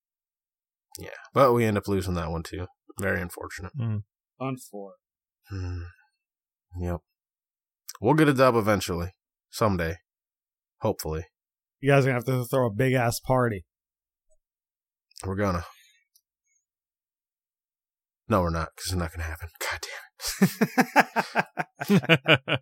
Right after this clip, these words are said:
Speaker 1: it. <laughs> No, we're getting better. We're getting better. But we're also kinda like how you were with the Obey. Like, we're just really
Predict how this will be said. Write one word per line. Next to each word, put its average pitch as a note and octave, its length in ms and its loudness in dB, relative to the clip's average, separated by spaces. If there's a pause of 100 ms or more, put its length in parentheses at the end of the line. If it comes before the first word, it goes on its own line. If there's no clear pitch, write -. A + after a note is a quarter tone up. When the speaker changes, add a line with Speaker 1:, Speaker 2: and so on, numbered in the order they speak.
(280)
Speaker 1:
it. C3+ 160 -2
<laughs> - 60 -14
No, B2 200 6
we're F3 140 8
getting A2+ 320 4
better. D2+ 380 -2
We're A2 140 0
getting E2 220 0
better. - 340 -8 (320)
But B2+ 240 6
we're D3 140 10
also D#3 280 8
kinda C3 240 4
like A#2 160 4
how B2 80 4
you A2+ 160 6
were A2+ 120 8
with G2+ 120 2
the F#2 100 2
Obey. F#2 340 2
Like, F2+ 260 -2
we're F#2 220 -2
just F#2+ 220 -4
really F2+ 720 -2